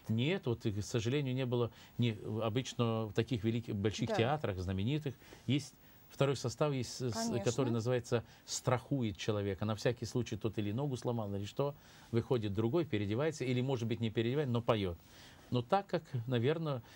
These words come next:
Speaker 1: пожадничали для того человека, который страхует гонорар, И пришлось мне петь, и я, правда, пел.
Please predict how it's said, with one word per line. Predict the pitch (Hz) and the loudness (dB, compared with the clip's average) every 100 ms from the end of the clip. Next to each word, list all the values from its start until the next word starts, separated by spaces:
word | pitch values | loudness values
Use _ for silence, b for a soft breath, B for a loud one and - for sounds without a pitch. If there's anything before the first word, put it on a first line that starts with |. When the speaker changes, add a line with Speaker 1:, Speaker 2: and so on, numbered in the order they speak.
| B - | B 4
Speaker 1:
пожадничали | 127 120 160 156 - 120 117 113 | 4 6 2 2 0 2 2 2
для | 107 113 | 2 2
того | 131 117 | 2 0
человека, | - 120 117 | 2 0 0
который | 110 113 | 0 0
страхует | 104 113 - 123 107 | 0 -4 -2 -2 0
гонорар, | 104 107 101 120 170 180 B B B B - | 2 2 2 0 -2 -8 B B B B -4
И | 110 113 120 120 - - - | -2 2 2 0 -6 -20 -2
пришлось | 120 - 143 165 156 | -2 0 0 0 -2
мне | 151 | -2
петь, | 151 143 151 - | -2 -4 -6 -12
и | - | -4
я, | 101 113 | 0 0
правда, | 117 117 156 151 - | 2 0 0 -4 0
пел. | 104 120 | 0 0